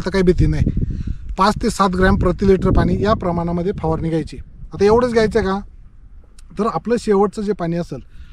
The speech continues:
आपल्या ज्या पाती आहेत त्या पाती कशा आहेत, कांद्याच्या पातीची हाईट कशी आहे,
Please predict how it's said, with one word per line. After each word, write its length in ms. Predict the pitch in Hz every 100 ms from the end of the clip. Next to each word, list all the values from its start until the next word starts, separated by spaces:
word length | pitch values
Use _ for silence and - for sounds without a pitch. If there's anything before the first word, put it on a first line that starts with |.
| -
आपल्या 280 | - - 208
ज्या 120 | 214
पाती 320 | 220 202 190
आहेत 80 | 214 -
त्या 100 | 175
पाती 320 | - 185 -
कशा 280 | 240 220 185
आहेत, 100 | 165 - - - -
कांद्याच्या 400 | 175 190 185 202
पातीची 340 | 208 190 190
हाईट 240 | - 208 208
कशी 260 | 220 -
आहे, 80 | 143